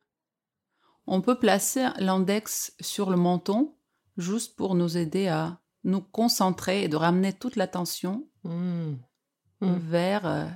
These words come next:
Speaker 1: la mâchoire, ve-, vers toute cette zone qu'on essaie de travailler.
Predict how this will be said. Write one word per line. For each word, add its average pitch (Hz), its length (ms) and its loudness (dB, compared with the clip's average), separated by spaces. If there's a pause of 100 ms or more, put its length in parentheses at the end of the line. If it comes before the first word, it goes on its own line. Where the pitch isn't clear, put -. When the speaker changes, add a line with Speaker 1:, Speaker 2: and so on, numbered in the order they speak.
(200)
Speaker 1:
la 170 140 2
mâchoire, 165 560 0
ve-, 165 260 -4 (180)
vers 170 220 -2
toute 220 180 -6
cette 165 220 -2
zone 208 420 -2
qu'on 175 160 -4
essaie 170 260 -2
de 156 100 -4
travailler. 151 540 -4